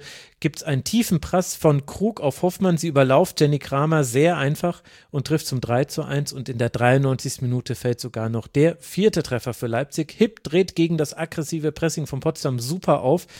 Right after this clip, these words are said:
Sehr, sehr gute Aktion von ihr. Und spielt einen tollen Pass auf Fudalla, die in den Strafraum zieht, sich den Ball zurechtlegt und zum vier zu eins trifft. Wieder war es dann Jenny Kramer, die nicht ganz perfekt in der Strafraumverteidigung aussah.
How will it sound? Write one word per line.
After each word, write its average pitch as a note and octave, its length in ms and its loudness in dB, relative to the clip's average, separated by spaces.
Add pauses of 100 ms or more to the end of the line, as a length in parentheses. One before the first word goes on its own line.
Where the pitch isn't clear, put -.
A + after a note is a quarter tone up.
(140)
Sehr, D3+ 240 6
sehr A2+ 140 0
gute A#2 240 -6
Aktion A#2 280 -8
von B2 160 -6
ihr. C#3+ 200 -2 (320)
Und C#3+ 100 -4
spielt - 280 0
einen D3+ 60 0
tollen F3+ 260 6
Pass E3+ 200 0
auf D3+ 140 -8
Fudalla, E3+ 460 4
die D3 120 -4
in C#3 80 -4
den B2+ 140 -4
Strafraum D#3 540 -2
zieht, E3 260 -6
sich B2 160 -8
den A2 160 -10
Ball F3 240 2
zurechtlegt C3+ 720 -6 (420)
und A3 220 4
zum D#3+ 160 0
vier F3 180 2
zu E3+ 120 -6
eins C3+ 240 -6
trifft. - 360 -2 (260)
Wieder D#3+ 380 2
war E3 80 6
es D#3+ 80 2
dann D3 160 2
Jenny C#3+ 220 2
Kramer, D#3 320 0
die C#3 140 0
nicht C3 180 -4
ganz D3+ 240 0
perfekt - 380 -6
in C#3 120 -6
der C3 80 0
Strafraumverteidigung C3+ 1040 -2 (400)
aussah. C#3 580 6